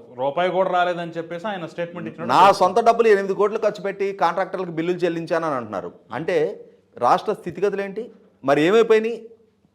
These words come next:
Speaker 2: ఐదు బడ్జెట్ల ద్వారా ఆమోదించబడిన పది లక్షల కోట్లు ఏమైపోయినాయి?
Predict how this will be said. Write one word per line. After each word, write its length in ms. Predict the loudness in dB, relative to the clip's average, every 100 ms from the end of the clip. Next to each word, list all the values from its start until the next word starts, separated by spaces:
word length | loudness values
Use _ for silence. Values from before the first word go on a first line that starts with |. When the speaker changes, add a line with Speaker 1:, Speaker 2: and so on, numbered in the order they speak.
| -12 0
Speaker 2:
ఐదు 280 | 2 2 0
బడ్జెట్ల 560 | 2 4 2 0 -2 2
ద్వారా 240 | 4 6
ఆమోదించబడిన 640 | 6 4 0 -2 -4 -4
పది 240 | -2 0 0
లక్షల 220 | -2 -2
కోట్లు 260 | -8 -4 -4
ఏమైపోయినాయి? 580 | -4 -6 -8 -8 -12